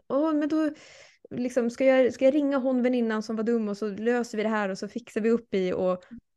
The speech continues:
och hon bara idiotförklarade ju mig. För det var inte det hon ville. Hon ville bara få lov att känna det hon kände där och då.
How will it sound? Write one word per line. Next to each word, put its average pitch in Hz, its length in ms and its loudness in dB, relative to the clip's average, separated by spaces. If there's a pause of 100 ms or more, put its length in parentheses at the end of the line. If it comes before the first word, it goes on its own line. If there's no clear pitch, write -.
(120)
och 208 120 -2
hon 247 220 2
bara 202 200 6
idiotförklarade 220 1000 0
ju 151 80 -4
mig. - 300 -6
För - 80 -8
det 214 60 -6
var 233 80 0
inte 226 200 4
det 226 180 2
hon 196 160 0
ville. 220 320 0
Hon 202 200 -2
ville 202 240 0
bara 185 220 0
få - 180 -6
lov 185 380 0 (600)
att 226 80 -8
känna 196 400 0
det 190 100 2
hon 190 140 0
kände 233 400 2
där 190 180 0
och 262 60 -2
då. 294 140 -2